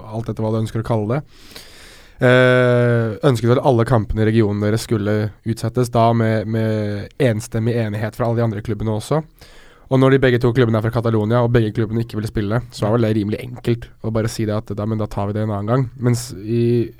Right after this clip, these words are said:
forbindelse med Barcelona mot Las Palmas, så, eh,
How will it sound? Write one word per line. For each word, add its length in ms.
forbindelse 460
med 420
Barcelona 500
mot 120
Las 120
Palmas, 480
så, 220
eh, 600